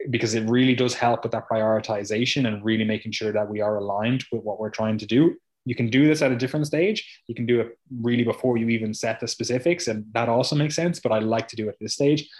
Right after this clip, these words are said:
where I'm like, "Why do you actually want to achieve this goal?" Right? Like, what does it actually contribute to your life? What does it actually contribute to your overarching trajectory of your life? Because you've planned that stuff out.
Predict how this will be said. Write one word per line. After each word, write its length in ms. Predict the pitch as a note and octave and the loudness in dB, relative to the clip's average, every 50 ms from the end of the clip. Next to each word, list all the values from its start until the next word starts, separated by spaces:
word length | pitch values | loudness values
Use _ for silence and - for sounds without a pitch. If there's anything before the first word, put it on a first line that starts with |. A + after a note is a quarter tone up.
| - _ - | -20 _ -6
where 100 | - A#2 | -4 0
I'm 60 | A2+ | 0
like, 220 | A2 G#2+ - - - | 0 0 -2 -4 -2
"Why 340 | - B2+ B2 D3 E3 G#3+ A#3 | 0 2 4 4 4 4 4
do 80 | G#3+ | 2
you 120 | G#3 F#3+ - | 0 -2 -2
actually 420 | - C#3 D3 D3 - - C#3+ B2+ | 0 -2 -4 -2 -2 0 0 2
want 260 | A#2 A#2+ A#2+ A#2+ A#2+ | 2 2 0 -2 -4
to 120 | - - A2+ | -6 -8 -8
achieve 380 | G#2+ - - A#2+ A#2+ A#2 A2 | -6 -6 -4 -2 -2 -2 -2
this 160 | - G2+ F2+ - | -4 -8 -8 -6
goal?" 260 | - F#2 - - - _ _ _ _ _ - | -8 -10 -10 -12 -20 _ _ _ _ _ -6
Right? 240 | A2+ A#2+ C#3 C#3+ - - - - - | -2 -2 -2 -2 -4 -12 -16 -8 -4
Like, 100 | C3+ A#2 | -4 0
what 340 | A#2+ A#2 B2 C#3+ G3 A#3 A#3 | 0 0 2 4 2 4 4
does 120 | B3+ G#3 | 2 2
it 80 | F#3 D#3 | 4 2
actually 300 | D3+ D3+ C#3+ - C#3+ A#2+ | 2 0 0 0 -2 0
contribute 420 | B2+ A#2+ - B2+ A#2+ A#2 A2 A2+ | 0 -2 0 0 0 0 0 -2
to 120 | - - A#2 | -2 -4 -2
your 200 | A2+ G#2+ G#2 G2 | 0 -2 -2 -2
life? 260 | G2+ G2 - - - - | -4 -6 -6 -8 -10 -10
What 120 | - D#3 | -10 -6
does 100 | - D#3+ | -4 -2
it 60 | D#3 D#3 | 0 0
actually 220 | D#3 D3 - C#3 | 0 0 -2 -2
contribute 340 | C#3 B2+ B2+ C3+ B2+ B2 A#2+ | -2 -2 -2 0 0 0 0
to 100 | - A#2+ | 0 0
your 200 | A2+ A2 A2 - - | 0 0 0 0 4
overarching 720 | B2+ C#3+ E3 D#3+ D3 C#3+ C3 A#2+ A#2 A2+ - - A#2+ A2+ | 6 6 6 6 6 6 4 4 4 2 0 -2 -4 -4
trajectory 520 | A2 - G#2+ G2+ A#2+ C#3+ D#3 - - A#2 A2 | -4 -4 -4 -2 -2 -4 -2 -2 0 0 0
of 80 | G#2 | 0
your 100 | G#2 G2+ | 0 -2
life? 200 | G2+ G#2 A2 A2+ - | -2 -2 -2 -2 -4
Because 320 | - G#2+ G#2+ F#2+ - - - | -8 -8 -8 -8 -8 -8 -10
you've 160 | G#2+ G#2+ - | -12 -10 -4
planned 260 | - B2+ C3+ D3 C#3 | -2 -2 0 2 2
that 100 | A2+ G2 | 0 0
stuff 200 | - - G#2 G2 - | -2 -4 -6 -6 -4
out. 220 | - G2+ B2 C#3+ | -2 -2 -2 -2